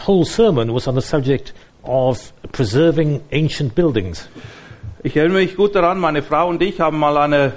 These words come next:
Speaker 2: der größeren Kathedralen besucht in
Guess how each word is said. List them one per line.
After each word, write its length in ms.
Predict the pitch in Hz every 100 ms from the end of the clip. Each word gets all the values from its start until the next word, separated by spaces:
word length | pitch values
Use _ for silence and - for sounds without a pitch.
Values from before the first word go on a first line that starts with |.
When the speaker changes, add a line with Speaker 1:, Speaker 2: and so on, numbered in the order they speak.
| -
Speaker 2:
der 160 | 139
größeren 520 | 127 139 170 170 151
Kathedralen 800 | 139 143 139 135 139 180 175 143
besucht 500 | 131 131 151 165 160
in 220 | 147 123